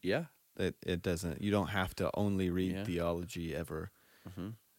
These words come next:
Speaker 2: Um, and I would advise against that, actually, 'cause
Speaker 1: Yeah.
Speaker 2: you're gonna get burned out. But, um, definitely if you're reading theology, then, then it should be for Christ's sake and not your own
Speaker 1: Plus,
Speaker 2: knowledge.
Speaker 1: what, what is more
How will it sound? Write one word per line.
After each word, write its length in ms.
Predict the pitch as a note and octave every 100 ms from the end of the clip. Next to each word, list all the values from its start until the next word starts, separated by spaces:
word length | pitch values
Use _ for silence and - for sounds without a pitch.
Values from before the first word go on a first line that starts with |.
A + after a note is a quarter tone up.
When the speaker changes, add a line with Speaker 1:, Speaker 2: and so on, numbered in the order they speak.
| -
Speaker 2:
Um, 220 | G2 F#2+ G2
and 160 | F2
I 140 | F2 F2
would 240 | E2+ -
advise 560 | E2+ G2+ E2+ E2+ E2 -
against 380 | - F#2+ - -
that, 180 | C#2+ -
actually, 560 | F2+ - - G1+ F#2 A#2 - -
'cause 80 | -
Speaker 1:
Yeah. 280 | F2 F#2+ C#2+
Speaker 2:
you're 40 |
gonna 120 | E2 E2
get 160 | -
burned 240 | E2+ E2+ E2+
out. 180 | D#2+ -
But, 260 | - F2 - _ _ _ _ _ _ _ A2
um, 280 | F#2 F2 - -
definitely 480 | B2+ B2 A2+ G2+
if 180 | G2 -
you're 100 | F2
reading 340 | E2 E2+ D#2+ -
theology, 640 | - G1+ G1+ G1+ - -
then, 260 | - - A2+ - _ - - _ -
then 140 | E2+
it 120 | -
should 180 | - E2+
be 100 | E2+
for 160 | - D#2
Christ's 360 | - D2+ E2+
sake 320 | - E2+ - -
and 140 | F2+
not 180 | F2+ - - -
your 140 | F#2
own 60 | F2+
Speaker 1:
Plus, 320 | D#3+ F#2+ G2+
Speaker 2:
knowledge. 300 | F3 F3+ -
Speaker 1:
what, 80 | C#3+
what 200 | F#3+ F3
is 200 | A#2+ A#2
more 640 | A2+ A#2 A#2 A#2 A2+ G#2+